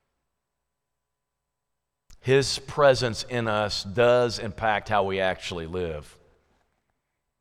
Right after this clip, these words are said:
We know the God we serve. We're very aware of who's listening to us. And we pray very boldly, and we pray about everything, and we, we pray for God's wise counsel of us,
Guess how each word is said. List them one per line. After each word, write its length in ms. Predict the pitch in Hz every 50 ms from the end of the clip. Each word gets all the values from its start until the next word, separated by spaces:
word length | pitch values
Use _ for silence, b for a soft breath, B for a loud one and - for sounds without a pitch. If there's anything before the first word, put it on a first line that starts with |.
| _ _ _ _ _ _ -
We 120 | - 110 120
know 140 | 127 123 123
the 100 | 117 113
God 280 | 110 123 120 123 120
we 160 | 113 117 120
serve. 720 | 113 - - 131 123 123 127 127 127 131 123 110 104 - - b b b b b
We're 120 | b 110 110
very 260 | 95 107 123 123 123
aware 300 | 120 117 117 120 123 120
of 100 | 117 104
who's 300 | - 127 135 127 107 98
listening 500 | 104 117 120 113 - - - 101 90 90
to 160 | - 107 -
us. 460 | 98 95 90 87 82 - - - - - b b b b b b b b b b b
And 160 | 120 120 110
we 100 | 117 117
pray 400 | - - - 147 143 147 151 151
very 300 | 127 139 147 135 127 120
boldly, 580 | 110 120 117 123 131 139 143 127 127 151 156
and 80 | 143 123
we 80 | 117 113
pray 280 | - - 143 143 143
about 240 | 139 127 127 117 110
everything, 640 | 120 127 113 135 147 139 - - 143 139 143 143 127
and 100 | 107 104
we, 180 | 117 120 107 B B B B B
we 100 | - 113
pray 320 | 110 - - 135 135 139 139
for 180 | - - 127
God's 600 | 113 104 127 131 131 135 131 123 117 - - - B B B
wise 420 | 107 120 131 135 135 135 131 -
counsel 500 | - - - 143 139 143 - - 151 143
of 100 | 139 123
us, 420 | 135 139 143 147 147 139 - -